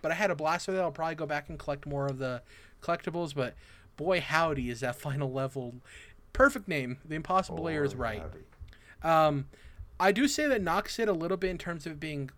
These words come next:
Speaker 1: a great game for me. I was thinking of it during my
Speaker 2: Yeah.
Speaker 1: playthrough, it being like a, a, a solid nine. I think now I'm sitting more of, like, in the mid eights a little bit. I think that's something I want them to improve with the, the next game, but still enjoyed my time with it. Uh, that's pretty much it for me.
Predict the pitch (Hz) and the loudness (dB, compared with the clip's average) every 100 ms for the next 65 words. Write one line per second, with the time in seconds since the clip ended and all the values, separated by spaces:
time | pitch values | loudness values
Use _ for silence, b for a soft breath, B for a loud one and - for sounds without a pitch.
0 | - 135 123 131 123 160 190 196 202 208 | -12 -10 -8 -6 -4 -2 -2 -2 0 0
1 | 220 226 165 160 - 233 220 214 196 180 | 0 -2 -2 -2 -2 -6 -2 0 0 0
2 | 190 185 190 175 170 165 160 156 160 147 | -2 0 0 -2 -4 -4 -6 -4 -4 -4
3 | 131 120 131 131 131 127 160 165 147 113 | -4 -6 -8 -8 -8 -6 -4 -2 -4 -6
4 | 117 143 190 202 B B B 156 185 165 | -4 -4 -6 -10 B B B -2 -2 -2
5 | 151 170 170 170 160 143 143 151 147 143 | -2 -2 -4 -6 -4 0 0 0 0 -2
6 | 143 - - - - - 151 143 143 147 | -2 -10 -18 -20 -18 -12 -6 -2 -2 -2
7 | - 143 196 - - - 175 196 202 208 | -2 -2 -2 -6 -12 -6 -2 0 2 0
8 | - B B B B 156 185 175 - 190 | -2 B B B B 0 2 2 0 -2
9 | 180 147 143 151 156 139 139 156 180 180 | 0 0 0 -2 -4 -4 -4 -4 -4 -4
10 | 170 170 170 175 - - 190 185 147 123 | -4 -4 -6 -8 -8 -6 -4 -4 -2 -2
11 | - - b b b - 254 220 170 151 | -4 -18 b b b -4 0 2 2 0
12 | 139 139 143 139 160 - b b b b | -2 -2 -2 -2 -4 -6 b b b b
13 | 135 143 165 - 240 226 208 - 180 185 | 0 2 2 0 0 2 0 -2 -8 -4
14 | - 185 147 147 214 | 0 2 2 -2 -4